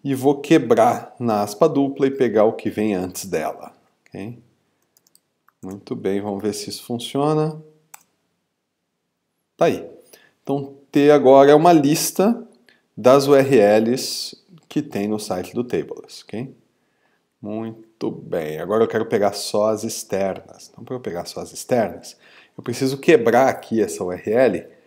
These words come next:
pra eu obter o nome do domínio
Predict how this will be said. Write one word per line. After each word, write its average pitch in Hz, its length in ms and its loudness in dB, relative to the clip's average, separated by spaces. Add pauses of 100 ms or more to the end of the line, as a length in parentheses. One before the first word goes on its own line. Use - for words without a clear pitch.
(200)
pra 131 140 0
eu 147 160 6
obter 143 640 4
o 160 160 0
nome 131 320 2
do 127 100 -6
domínio 110 540 0